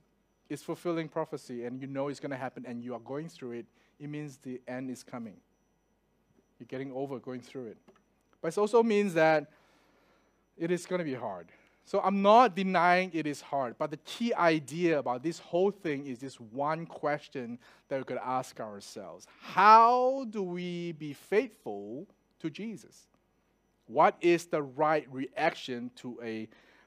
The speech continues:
promise of apparent suffering and difficulty and challenges? What do you do? What is it, what does it mean to be faithful? So this verse will challenge the notion of those of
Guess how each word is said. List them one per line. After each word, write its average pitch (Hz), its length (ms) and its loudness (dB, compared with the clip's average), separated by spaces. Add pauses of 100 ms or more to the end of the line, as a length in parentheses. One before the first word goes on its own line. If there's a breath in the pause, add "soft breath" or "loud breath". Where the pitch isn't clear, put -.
promise 175 560 0
of - 100 -10 (440)
apparent 170 580 2
suffering 135 640 0
and 120 160 -12
difficulty 135 640 -8
and 110 140 -10
challenges? 131 720 -4 (1400 soft breath)
What 165 180 0
do 233 80 0
you 240 100 2
do? 127 320 -6 (460)
What 202 180 4
is 240 160 2
it, 233 140 -2 (180)
what 214 120 -4
does 247 120 -2
it 220 100 -2
mean 185 260 -4
to - 80 -14
be 160 120 -4
faithful? 143 560 -6
So 196 160 0
this 233 460 -2
verse 202 400 6
will 165 120 -2
challenge 254 640 0
the 185 120 -4
notion 202 340 0
of 170 140 -6
those 214 220 0
of 185 100 -2